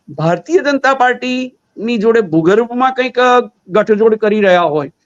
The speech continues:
કારણ કે એમને બી તો એવું છે ને કે નવો વ્યક્તિ જો આદિવાસીમાં સેટ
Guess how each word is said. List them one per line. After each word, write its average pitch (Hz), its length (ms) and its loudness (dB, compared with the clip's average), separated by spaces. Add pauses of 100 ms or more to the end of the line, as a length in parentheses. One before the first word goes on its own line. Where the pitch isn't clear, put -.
(340)
કારણ 190 140 -2
કે 214 80 2
એમને 175 280 2
બી 214 80 -4
તો 214 80 0
એવું 220 160 0
છે 233 80 -2
ને 220 80 -6
કે 208 120 -4
નવો 170 500 0
વ્યક્તિ 202 400 -4
જો 175 140 -2
આદિવાસીમાં 165 720 -2
સેટ 156 220 -12